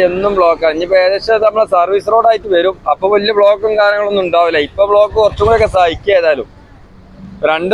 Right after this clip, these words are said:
വർഷമായി നമ്മളെ പാലത്തിന്റെ പണിയും കാര്യങ്ങളൊക്കെ തീർന്ന്. ഇനിയിപ്പോ നമുക്ക് ഒരു വർഷം കൂടെയൊക്കെ ഏകദേശം കാത്തിക്കേണ്ടി വരും. അപ്പൊ മക്കള്, നമ്മളെ Instagram പേജ് ഉണ്ട്, പപ്പസ് വേൾഡ്. നമ്മളെ പടവ് അങ്ങനത്തെ പണികളാണ്,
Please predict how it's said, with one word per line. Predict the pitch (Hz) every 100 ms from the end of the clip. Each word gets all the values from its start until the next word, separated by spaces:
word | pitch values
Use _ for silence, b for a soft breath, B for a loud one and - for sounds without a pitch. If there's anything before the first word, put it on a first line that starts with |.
| 220
വർഷമായി | 196 - 220 214
നമ്മളെ | 202 202 196
പാലത്തിന്റെ | 175 185 196 202 196
പണിയും | 185 180 202 196
കാര്യങ്ങളൊക്കെ | 196 190 190 -
തീർന്ന്. | 165 160 160 165 - -
ഇനിയിപ്പോ | 160 185 202
നമുക്ക് | 202 220 226
ഒരു | 233 240
വർഷം | 240 220 - 247
കൂടെയൊക്കെ | 254 247 254
ഏകദേശം | 233 202 240 226
കാത്തിക്കേണ്ടി | 202 202 214 208 185
വരും. | 151 151 - b b b b b - -
അപ്പൊ | 208 247
മക്കള്, | 240 - 254
നമ്മളെ | 262 262 247
Instagram | 208 247 240 247 247 233
പേജ് | 247 240
ഉണ്ട്, | 220
പപ്പസ് | 214 196 - 220
വേൾഡ്. | 226 220
നമ്മളെ | 208 214 -
പടവ് | 196 190 208 226 240 - 160
അങ്ങനത്തെ | 185 208 220
പണികളാണ്, | 196 196 208 202